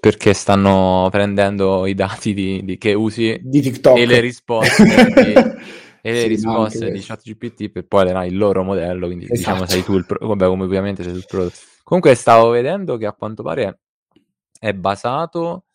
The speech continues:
Speaker 1: sempre, eh, su V S Code.
Speaker 2: Ok.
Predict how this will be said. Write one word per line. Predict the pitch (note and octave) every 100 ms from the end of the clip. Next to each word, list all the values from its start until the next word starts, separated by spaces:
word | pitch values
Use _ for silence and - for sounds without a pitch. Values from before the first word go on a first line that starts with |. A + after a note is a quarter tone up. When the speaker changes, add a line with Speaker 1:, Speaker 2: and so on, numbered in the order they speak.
| _ _ _ _ _ _
Speaker 1:
sempre, | _ - A#2 A#2 A#2 - A#2 A#2 A#2 - _ _ _ _ _
eh, | - G#2 G2 G2
su | - G2
V | G2
S | G2 -
Code. | - F#2 F2+ F2 - B2 G#3+ B3 _ -
Speaker 2:
Ok. | B2+ B2 G#2+ F#2 F#2+ D#3 A#3+ -